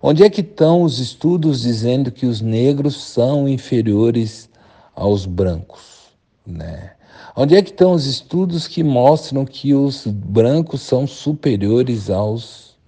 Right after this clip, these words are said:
negros? Onde é que tão a, a, né, uma criança negra é mais feia do que a criança branca? Aonde?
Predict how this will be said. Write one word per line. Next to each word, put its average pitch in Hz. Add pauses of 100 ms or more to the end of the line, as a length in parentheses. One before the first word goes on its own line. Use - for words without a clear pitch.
negros? 90 (840)
Onde 139
é 196
que 196
tão 151
a, 110
a, 107
né, 135
uma 120
criança 135
negra 131
é 117
mais 127
feia 123
do 117
que -
a 110
criança 110
branca? 120
Aonde? 135